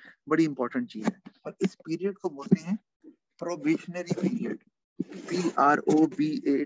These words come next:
टी आई ओ एन ए आर वाई, प्रोबेशनरी पीरियड। और ये होता है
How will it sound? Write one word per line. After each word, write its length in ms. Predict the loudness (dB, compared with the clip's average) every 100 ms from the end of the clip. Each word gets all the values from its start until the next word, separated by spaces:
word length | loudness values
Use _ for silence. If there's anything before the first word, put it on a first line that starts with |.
| -4
टी 220 | -6 -4 2
आई 200 | 2 2 2
ओ 200 | 2 2 -2
एन 240 | -4 -4 0
ए 180 | 0 2
आर 160 | -2 -2
वाई, 220 | -2 -4
प्रोबेशनरी 640 | 2 4 4 2 -2 -4 -4
पीरियड। 360 | -6 -8 -12 -10
और 80 | -4
ये 120 | 0
होता 220 | 2 0
है 120 | -2